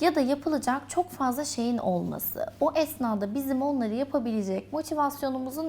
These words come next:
olmaması olabilir. Tüm bunları yapabilmek için motivasyonun gelmesini bekleriz. Gelmedikçe tek adım bile atamayız. Kendimizi harekete bile geçmekten yoksun algılar,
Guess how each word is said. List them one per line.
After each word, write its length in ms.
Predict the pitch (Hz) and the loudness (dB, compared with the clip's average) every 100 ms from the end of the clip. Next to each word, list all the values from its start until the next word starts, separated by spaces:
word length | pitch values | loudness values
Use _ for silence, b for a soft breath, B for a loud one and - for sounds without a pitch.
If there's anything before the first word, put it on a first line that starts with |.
| - | 6
olmaması 680 | 262 240 202 202 208 - | 6 6 4 4 0 2
olabilir. 600 | 233 185 175 - - - - B B B B B - | 2 2 0 -4 -10 -14 -18 B B B B B -4
Tüm 260 | 392 480 | 0 2
bunları 260 | 392 277 240 | 2 2 4
yapabilmek 580 | 240 247 247 269 359 - | 2 0 0 0 -2 -6
için 240 | - 302 | -4 0
motivasyonun 720 | 262 254 277 269 - 247 247 | 0 0 0 0 0 0 2
gelmesini 580 | 220 202 180 - - 85 | 2 2 0 -4 -6 -2
bekleriz. 540 | 185 - 202 214 415 - - | -4 -2 -2 -2 -4 -10 -2
Gelmedikçe 580 | 311 320 294 226 - 370 | 0 2 2 -2 -4 -4
tek 260 | - 294 | -2 0
adım 260 | 254 220 208 | 0 2 2
bile 180 | 220 277 | 4 2
atamayız. 540 | 269 - 180 - - - - B B | 2 -2 -4 -4 -10 -16 -20 B B
Kendimizi 440 | 254 254 277 294 | 2 4 4 2
harekete 500 | 330 285 277 285 330 | 2 2 0 -2 0
bile 140 | 311 247 | 0 0
geçmekten 760 | 220 233 - 254 - 294 302 | 0 -2 -4 -6 -2 -2 0
yoksun 440 | 240 226 - 311 | 0 -2 -4 -2
algılar, 560 | 311 233 196 185 208 359 | 2 4 2 2 2 0